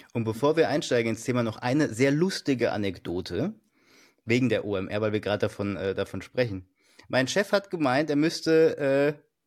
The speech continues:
sorry Martin, ne, aber, äh, er müsste ganz intelligent sein und sagen, „Ey, komm, ich kauf mir neue Schuhe für die O M R.“ <laughs> Pass auf. <laughs> Weiße, ich glaub, Nike-Sneaker hier, High Top,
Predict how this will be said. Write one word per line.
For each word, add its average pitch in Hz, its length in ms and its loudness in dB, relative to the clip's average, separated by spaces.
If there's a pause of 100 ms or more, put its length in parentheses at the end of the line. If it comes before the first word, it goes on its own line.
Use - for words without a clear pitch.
(180)
sorry 120 300 0
Martin, 92 460 -2
ne, 123 200 -4
aber, 107 260 0 (300)
äh, 113 240 0
er 131 100 2
müsste 160 240 2
ganz 147 260 0
intelligent 135 600 2
sein 131 300 2
und 127 120 0
sagen, 127 440 2 (360)
„Ey, 117 160 -2
komm, 131 280 0
ich - 180 -6
kauf 123 400 -2
mir 127 140 4
neue 117 380 4
Schuhe 151 440 2
für 139 220 -2
die 131 200 2
O 120 180 4
M 120 220 4
R.“ 104 380 -4 (100)
<laughs> - 1040 -6
Pass 143 160 0
auf. 165 340 2 (320)
<laughs> - 480 -4 (600)
Weiße, 277 840 -2 (540)
ich - 100 -8
glaub, 110 200 -2
Nike-Sneaker 110 1000 -2
hier, 98 420 -4
High 127 280 0
Top, - 380 -4